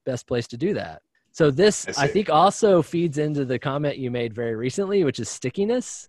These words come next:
Speaker 1: versus, uh,
Speaker 2: Uh-huh.
Speaker 1: you know, proprietary. And that's exactly what it was. It was generating a technology that solved an acute pain in the community and
Speaker 2: Mm-hmm.
Speaker 1: solved it in a, an approachable, accessible way that then had on road to,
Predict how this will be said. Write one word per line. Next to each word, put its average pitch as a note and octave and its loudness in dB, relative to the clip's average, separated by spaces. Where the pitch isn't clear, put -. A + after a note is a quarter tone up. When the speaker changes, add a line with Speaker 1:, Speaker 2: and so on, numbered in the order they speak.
Speaker 1:
versus, B2+ -2
uh, C3 -2
Speaker 2:
Uh-huh. A2+ 0
Speaker 1:
you C3+ -6
know, A2+ -2
proprietary. F#3+ -4
And - -6
that's E3+ 2
exactly E3+ 2
what E3+ 6
it C3+ 4
was. B2 2
It C3 -2
was A#2+ -4
generating G3+ 0
a F3+ 2
technology B2+ -2
that A#2 -8
solved D3+ 2
an A#2 -6
acute G3 -6
pain B2 -4
in C3+ -4
the D#3+ 0
community G#2+ -4
and A#2+ -8
Speaker 2:
Mm-hmm. A2 -4
Speaker 1:
solved C#3 2
it D3 -2
in B2+ -6
a, A#2 -4
an A2+ -6
approachable, D#3+ 2
accessible E3 -4
way F#2 -4
that C#3 2
then D#3 2
had D#3 0
on F3+ 2
road A#2+ 4
to, A#2+ -2